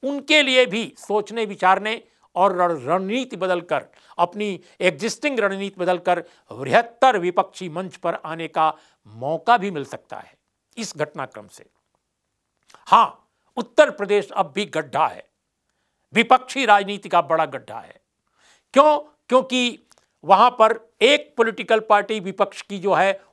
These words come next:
वो तो गड्ढे में बहुत पहले ही गिरी पड़ी है, और दूसरी जो विपक्ष की बड़ी पार्टी है,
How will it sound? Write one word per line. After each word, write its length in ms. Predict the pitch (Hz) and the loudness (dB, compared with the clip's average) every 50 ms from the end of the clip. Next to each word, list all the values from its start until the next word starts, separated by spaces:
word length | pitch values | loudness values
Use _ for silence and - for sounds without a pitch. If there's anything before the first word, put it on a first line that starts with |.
| - | -8
वो 80 | 180 185 | -8 -6
तो 140 | 185 202 185 | -4 -4 -4
गड्ढे 380 | 165 185 185 170 147 185 190 | 0 0 -2 0 0 -4 -4
में 160 | 190 190 185 | -2 -4 -6
बहुत 260 | 165 160 190 185 190 - | -4 -2 -4 -4 -2 0
पहले 240 | 175 156 160 165 | 0 2 2 2
ही 80 | 170 185 | -2 -2
गिरी 240 | 156 147 165 160 160 | -4 -6 -8 -8 -8
पड़ी 300 | - - 151 - 127 107 | -8 -8 -10 -10 -10 -14
है, 200 | 107 104 - _ _ _ _ _ _ _ _ _ - | -16 -18 -20 _ _ _ _ _ _ _ _ _ 2
और 180 | - 208 262 233 | 4 6 6 4
दूसरी 540 | - - - 175 220 226 - - 285 349 320 | 2 -6 -6 -4 -2 0 2 4 6 6 6
जो 120 | 302 285 | 6 4
विपक्ष 420 | 247 262 254 262 262 - - - - | 4 4 2 2 0 0 0 -8 -10
की 140 | - 247 | -10 -4
बड़ी 200 | 202 226 226 240 | -2 -2 -2 -2
पार्टी 440 | 220 - 220 214 214 214 - 226 208 | 2 4 4 4 4 2 -4 -4 -2
है, 280 | 196 220 - - _ | 0 -2 -2 -4 _